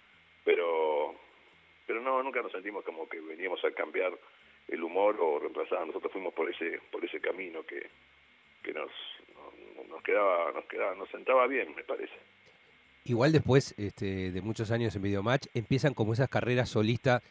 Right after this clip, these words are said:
Speaker 2: por solista digo, eh, de a dos o de a tres, este, con Freddy y con Pablo, que también tuvo que ver con llevar lo que, lo que hacían ustedes en, en, en ese programa tan visto y, y encararlo solos, ¿no?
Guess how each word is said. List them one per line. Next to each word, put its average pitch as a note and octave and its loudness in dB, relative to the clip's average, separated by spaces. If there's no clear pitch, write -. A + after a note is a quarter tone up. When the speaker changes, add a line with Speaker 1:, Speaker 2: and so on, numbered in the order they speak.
Speaker 2:
por F2 -2
solista G#2+ 2
digo, G#2 6
eh, F2 -4
de F2+ -2
a F2 0
dos G2+ 2
o G2 2
de F#2 -2
a F2 -6
tres, A2+ 2
este, F2 -4
con F2+ -6
Freddy G2+ 0
y F#2+ -4
con F2+ -4
Pablo, B2+ 4
que G#2 -2
también G2+ -2
tuvo G#2+ 2
que G#2 -4
ver A#2 2
con A#2+ 2
llevar G#2+ 4
lo B2 8
que, F#2+ 2
lo F#2 -2
que F#2+ -2
hacían A2 0
ustedes A2+ 0
en, F#2 -6
en, E2+ -12
en F2+ -8
ese G2 -4
programa A2 2
tan G#2 -4
visto D3+ 4
y, F2+ -6
y F#2 -8
encararlo G2+ 0
solos, G#2 6
¿no? E3+ 2